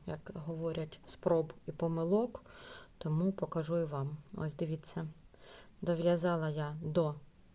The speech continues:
цієї шишечки, ось вона, бачите? Тут в мене лицеві. І якщо просто взяти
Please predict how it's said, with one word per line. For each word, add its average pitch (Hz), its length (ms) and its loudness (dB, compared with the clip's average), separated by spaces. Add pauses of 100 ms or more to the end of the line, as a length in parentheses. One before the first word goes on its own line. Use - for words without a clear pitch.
(340)
цієї 156 400 0
шишечки, - 680 -2
ось 170 300 2
вона, 185 300 0
бачите? 196 640 -4 (500)
Тут 160 200 -12
в - 20 -6
мене 151 240 -2
лицеві. 156 640 0 (100)
І 190 100 4
якщо 190 440 4
просто 180 440 2
взяти 160 540 2